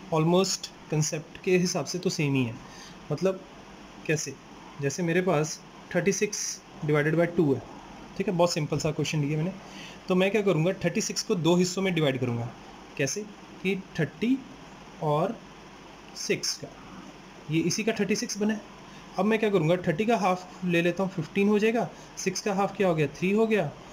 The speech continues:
अब इन दोनों को ऐड कर दिया तो मेरे पास थर्टी सिक्स का हाफ आ गया, इस तरह से एटीन।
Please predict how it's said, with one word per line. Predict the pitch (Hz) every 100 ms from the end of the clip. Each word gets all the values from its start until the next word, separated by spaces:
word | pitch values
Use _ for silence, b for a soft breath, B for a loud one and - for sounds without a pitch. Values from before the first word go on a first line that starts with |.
| - 170
अब | 170
इन | 170
दोनों | 175 190
को | 196
ऐड | 175 160
कर | 160
दिया | 143 170 208 - - -
तो | 156
मेरे | 143 139
पास | 156 185 - - - - - - - - -
थर्टी | 165 160
सिक्स | 165 175
का | 190 226 - -
हाफ | 160 135 135
आ | 117
गया, | 127 - -
इस | 143 -
तरह | 131
से | 120 196 - - 151
एटीन। | 139 139